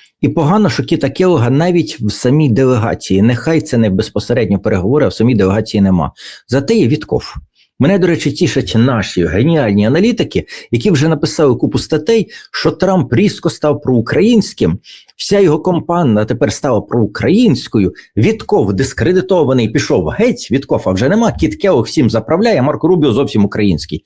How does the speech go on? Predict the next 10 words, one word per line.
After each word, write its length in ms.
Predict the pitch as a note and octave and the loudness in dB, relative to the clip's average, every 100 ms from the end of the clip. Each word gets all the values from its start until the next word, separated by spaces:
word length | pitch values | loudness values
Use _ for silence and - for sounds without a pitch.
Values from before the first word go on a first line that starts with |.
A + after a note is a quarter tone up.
| - - - | -16 -20 -6
Марко 260 | C3+ C#3 D#3+ | -4 0 2
Рубіо 240 | D3+ C#3+ | 2 2
був 180 | B2 C3+ | 2 0
українським 580 | A#2 C3+ F3+ G3+ - F3+ | 0 0 0 0 -2 -4
ще 140 | B2 | -2
тоді, 220 | C3 C3 | -2 -2
коли 240 | F#3 B2 G#2+ | 0 0 0
всі 260 | - C#3+ | 0 0
і 60 | C3+ | 0
хто 300 | - B2 | -2 -4